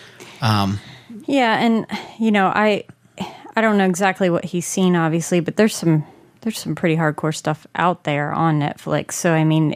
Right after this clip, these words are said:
Speaker 2: you, you will be preventing him
Speaker 1: Well,
Speaker 2: from
Speaker 1: chances
Speaker 2: seeing
Speaker 1: are,
Speaker 2: more.
Speaker 1: chances are he just saw covers and said, "Ooh, I'm gonna scan this."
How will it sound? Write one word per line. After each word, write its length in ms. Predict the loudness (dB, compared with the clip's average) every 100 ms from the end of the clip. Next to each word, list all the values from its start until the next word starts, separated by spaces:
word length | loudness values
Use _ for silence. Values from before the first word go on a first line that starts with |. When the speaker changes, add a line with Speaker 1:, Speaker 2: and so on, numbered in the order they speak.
| -4
Speaker 2:
you, 220 | -4 -2
you 260 | -2 0 2
will 160 | 2
be 180 | 2 0
preventing 480 | 0 -2 0 0 0
him 220 | 0 -2
Speaker 1:
Well, 120 | 0 0
Speaker 2:
from 80 |
Speaker 1:
chances 260 | 0 0 0
Speaker 2:
seeing 200 | 0 0
Speaker 1:
are, 480 | 0 0 0 -2 -6 -8
Speaker 2:
more. 80 |
Speaker 1:
chances 360 | -4 -2 0 0
are 120 | 0
he 140 | 0 0
just 240 | 0 0
saw 220 | 2 0
covers 640 | -2 -2 -2 -4 -2 -2 -4 -18 -12 -2
and 160 | 0
said, 240 | 2 0 2
"Ooh, 220 | 2 2
I'm 160 | 2 2
gonna 200 | 0 0
scan 440 | -2 0 0 0
this." 260 | -2 -4